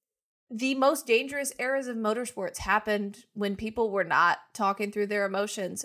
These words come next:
or getting therapy or anything like that. Like, this was a rough time.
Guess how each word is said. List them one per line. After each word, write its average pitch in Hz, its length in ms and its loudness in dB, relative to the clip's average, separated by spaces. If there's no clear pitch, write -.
or 190 100 0
getting 190 340 -4
therapy 190 720 0
or 190 200 -2
anything 208 400 -2
like 202 240 -4
that. 208 260 2
Like, 185 200 0
this 247 180 2
was 427 120 2
a 453 100 6
rough 202 300 2
time. 214 600 2